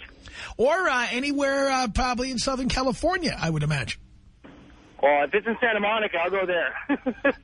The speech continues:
Speaker 2: I'll
Speaker 1: All right.
Speaker 2: go anywhere it's available. I don't care. Oh my God, this is... I've got a, I've got a four-year-old that I, I have doubts it's mine. You know, um, I have a nine-year-old with knows mine, but I got a four-year-old, which I got a little bit of doubt,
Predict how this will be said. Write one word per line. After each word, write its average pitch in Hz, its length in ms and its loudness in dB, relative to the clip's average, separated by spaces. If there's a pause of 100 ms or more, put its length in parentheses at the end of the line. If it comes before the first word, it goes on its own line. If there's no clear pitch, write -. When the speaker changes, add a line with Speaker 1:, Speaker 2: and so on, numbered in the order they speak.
Speaker 2:
I'll 151 120 -2
Speaker 1:
All 190 160 4
right. - 140 2
Speaker 2:
go 247 60 0
anywhere 233 240 0
it's 214 100 0
available. 196 460 2
I 185 140 2
don't 180 200 -2
care. 160 420 2 (100)
Oh 185 240 2
my 139 140 -2
God, 170 340 0
this 175 200 0
is... 175 160 -4 (480)
I've 170 280 2
got 208 160 2
a, 208 120 0
I've 190 140 -2
got 233 160 0
a 196 140 -2
four-year-old 185 640 2
that 170 100 0
I, 175 320 0
I 165 160 2
have 175 220 2
doubts 180 340 2
it's 170 160 0
mine. 180 480 2 (840)
You 156 60 2
know, 170 280 4
um, 147 680 0 (760)
I 160 220 4
have 190 80 0
a 190 100 2
nine-year-old 185 800 0
with 170 140 2 (100)
knows 196 300 0
mine, 208 400 2
but 160 80 0
I 160 80 2
got 170 100 0
a 160 140 -2
four-year-old, 196 520 2
which 190 160 -2
I 175 120 2
got 202 180 2
a 202 60 0
little 208 180 0
bit 202 140 2
of 196 100 0
doubt, 196 320 0